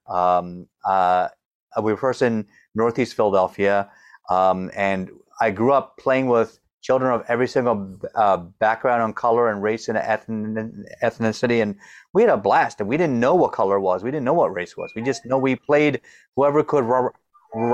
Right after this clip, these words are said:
run fast could play soccer better or play basketball better. We just had a good time playing together, and that's it.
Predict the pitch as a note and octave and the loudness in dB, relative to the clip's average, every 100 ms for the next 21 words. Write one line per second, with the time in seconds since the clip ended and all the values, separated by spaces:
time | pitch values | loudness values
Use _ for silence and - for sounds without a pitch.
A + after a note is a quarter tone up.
0 | A#2+ B2+ C#3+ C#3+ D#3+ C3+ - - _ _ | 2 0 0 0 0 0 -4 -20 _ _
1 | - C3+ - D3+ - D#3 D#3+ A2+ G#2+ F#2+ | -6 -4 0 0 2 0 2 2 2 0
2 | F#2+ G#2 C3 C3 D#3 - A2 G#2 G2 F#2 | -2 0 2 2 2 0 0 0 0 -2
3 | A2+ C3+ C#3+ C3 A2 C3+ B2+ C3 B2+ - | -2 -2 2 2 2 0 2 0 -2 -2
4 | C#3 F3+ A2+ G2+ F#2+ F#2+ G#2+ - D3 | -2 0 -2 0 0 0 -2 2 0